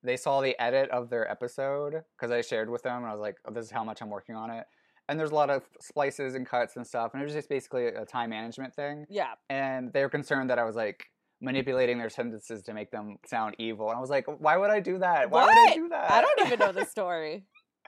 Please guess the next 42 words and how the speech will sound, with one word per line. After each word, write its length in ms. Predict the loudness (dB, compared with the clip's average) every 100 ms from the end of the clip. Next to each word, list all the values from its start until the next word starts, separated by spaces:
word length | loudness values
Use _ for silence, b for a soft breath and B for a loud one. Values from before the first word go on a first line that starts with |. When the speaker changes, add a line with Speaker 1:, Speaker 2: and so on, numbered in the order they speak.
| _ B B B B B -2
Speaker 1:
Um, 500 | 2 2 0 -6 -12 _ _ _ _ _
why 220 | 2 2
would 140 | 4 2
I 80 |
do 160 | 0 -2
that? 200 | -2 -2
'Cause, 140 | -2 -2
like, 280 | -2 -4 -6
um, 340 | -4 -4 -6
this 120 | -8
podcast 420 | -6 -8 -6 -8 -6
is 200 | -8 -12 _
not 340 | -8 -4 -4 -4
for 200 | -4 -4
us 180 | -6
to 100 | -8
cause 340 | -10 -8 -8 -6
drama. 480 | -6 -6 -6 -8 -6
It's 160 | -6 -4
literally 300 | -2 -2 -2
to 80 | -6
just 120 | -8
help 220 | -8 -6
you 420 | -6 -4 -4 -6 -10 -10
and 100 | -8
tell 120 | 2
Speaker 2:
Like, 140 | 4
Speaker 1:
your 80 | 4
story, 200 | 2 2
Speaker 2:
okay, 280 | 4 4 2
so, 120 | 2 -2
Speaker 1:
basically. 160 | 4
Speaker 2:
yeah, 120 | 4
exactly. 400 | 4 4 4 4
Like, 200 | 2 2
Speaker 1:
<laughs> 40 | 6
Speaker 2:
I've 320 | 4 4 0
been, 280 | -2 0 -2 0
I've 240 | 2 2
worked 280 | 0 -2 -2
on 180 | -4 -4
things 500 | -6 -6 -6 -10 -14